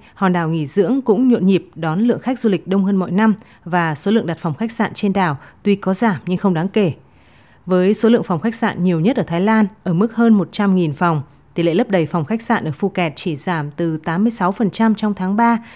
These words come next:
xuống còn bảy mươi phần trăm trong tháng năm. Các nhà điều hành khách sạn ở các khu vực nổi tiếng trên đảo như Patong, Kata, Karon và Phuket City cho biết, doanh thu của họ không giảm nhiều, một phần nhờ giá phòng đã tăng ba mươi phần trăm so với năm ngoái.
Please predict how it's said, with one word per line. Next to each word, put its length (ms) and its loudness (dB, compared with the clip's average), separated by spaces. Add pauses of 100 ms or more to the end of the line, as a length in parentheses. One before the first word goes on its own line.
(120)
xuống 280 -2
còn 280 -2
bảy 120 -2
mươi 120 -4
phần 180 -4
trăm 240 -2
trong 240 -6
tháng 160 -4
năm. 160 2 (480)
Các 140 -2
nhà 100 4
điều 140 2
hành 140 0
khách 160 -4
sạn 240 0
ở 60 -2
các 120 -4
khu 160 -2
vực 160 -2
nổi 140 -2
tiếng 260 -2
trên 220 0
đảo 260 -2
như 180 2
Patong, 460 0 (240)
Kata, 380 -2 (200)
Karon 400 2
và 120 -2
Phuket 360 -4
City 420 -2
cho 120 -4
biết, 220 2 (260)
doanh 200 2
thu 140 2
của 100 -2
họ 160 0
không 260 2
giảm 240 0
nhiều, 280 2 (240)
một 160 2
phần 260 2 (140)
nhờ 200 2
giá 180 -2
phòng 280 -2
đã 100 -8
tăng 220 -2
ba 100 0
mươi 160 -2
phần 120 -4
trăm 260 -2
so 160 -4
với 100 -2
năm 180 2
ngoái. 300 0